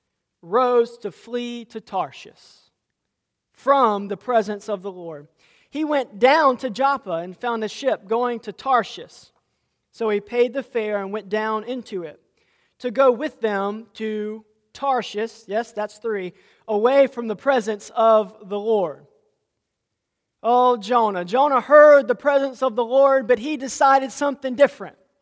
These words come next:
He decided, "This is not what I'm gonna do." And so what does the word of God say that Jonah did? He fled to Tarshish.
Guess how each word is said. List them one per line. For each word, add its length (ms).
He 140
decided, 480
"This 180
is 140
not 320
what 140
I'm 220
gonna 220
do." 340
And 120
so 160
what 220
does 220
the 120
word 260
of 120
God 260
say 280
that 120
Jonah 280
did? 260
He 160
fled 560
to 100
Tarshish. 720